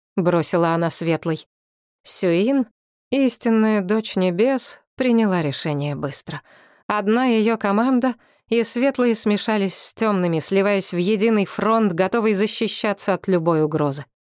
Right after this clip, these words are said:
В другое время Дживей бы поразилась этой неожиданной, почти невозможной картине. Те, кто веками сражались друг с другом, теперь стояли плечом к плечу. Оружие направлено на общего врага.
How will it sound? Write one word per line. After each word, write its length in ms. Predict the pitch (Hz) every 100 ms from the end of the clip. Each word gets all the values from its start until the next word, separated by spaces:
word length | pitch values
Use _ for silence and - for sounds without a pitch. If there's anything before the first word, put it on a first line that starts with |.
| _ _ _ -
В 140 | 170
другое 500 | 156 165 160 165 196
время 360 | 196 208 208 226
Дживей 400 | 170 160 147 147
бы 140 | 160 143
поразилась 800 | 160 156 156 165 269 262 202 -
этой 220 | 160 160
неожиданной, 880 | 160 160 156 151 214 190 160 151 147
почти 420 | - 190 - 240
невозможной 680 | 233 220 220 220 233 208 214
картине. 640 | 220 214 - 196 160 135 _ _ _
Те, 240 | - 208 220
кто 260 | - 175
веками 480 | 151 175 - 233 240
сражались 600 | 208 214 214 214 - 196
друг 260 | 180 196 180
с 60 |
другом, 440 | 156 170 196 226 233 _ _
теперь 400 | - 165 175 180
стояли 520 | - - 175 185 185
плечом 500 | 190 170 185 - 202
к 120 | 190 -
плечу. 520 | 180 180 240 226 - _ _ -
Оружие 520 | 185 180 220 190 190
направлено 640 | 180 185 202 180 185 185 180
на 220 | 180 175
общего 340 | 170 - 165
врага. 400 | 160 156 156 139